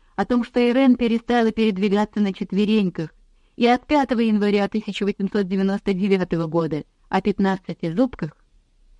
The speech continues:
несколько позже заметки от Жени, есть еще запись, достойная упоминания. Она составлена Пьером и Мари вместе с их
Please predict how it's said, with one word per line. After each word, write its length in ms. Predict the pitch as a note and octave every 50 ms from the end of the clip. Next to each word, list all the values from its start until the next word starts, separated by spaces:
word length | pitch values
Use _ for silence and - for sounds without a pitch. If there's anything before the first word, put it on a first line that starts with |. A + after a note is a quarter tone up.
| _ _ - - _ _ _
несколько 580 | G#3 A3+ D#4+ F#4+ F#4 - F#4+ F4+ - - F4 D4+
позже 580 | - _ - D#4+ F4+ F#4+ F4+ F4 - E4+ E4
заметки 500 | B3 A#3 A#3+ A#3 A#3+ C4 C#4 C4+ _ -
от 200 | A3 G3 F3+ D#3+
Жени, 600 | D#3 E3 F3 B3 D4 E4 E4+ E4 E4 D#4+ D#4 D#4 - _ _ _ _ - _ _ -
есть 360 | G3 G3 C#4 F#4 F#4+ F4 - _
еще 580 | - D4+ F4 F4 - - - - D#4 D4+ C4+ B3
запись, 440 | G3 G3+ G#3 F#3+ F#3 - F#3 F#3 D#3+
достойная 680 | E3 F#3+ G3 F#3+ - - A3 A3 A3 G#3 G#3 G#3 G#3
упоминания. 760 | G3+ - G#3+ G#3 G#3+ G#3 F#3+ F3 D#3+ D3+ D3+ D3 C#3+ C#3 - _ _ _ _ _ _ _ _ _ _ _ _
Она 200 | - G3 G#3+ A3+ A3+
составлена 580 | - A#3 A3 - A3+ A3 G#3 A3 G#3+ G#3 G#3 G#3
Пьером 580 | - - G3 F#3 A3 A3 G#3+ G#3+ G#3 G3 F#3+
и 40 | F#3+
Мари 460 | F#3 F3+ F3 E3+ E3+ A3 C4+ D4+ C#4+ - _ _ _ _ _ _
вместе 560 | - F3+ G3 A3+ C4+ E4+ F#4 F4+ _ - F4
с 120 | - -
их 160 | D#4 E4 E4+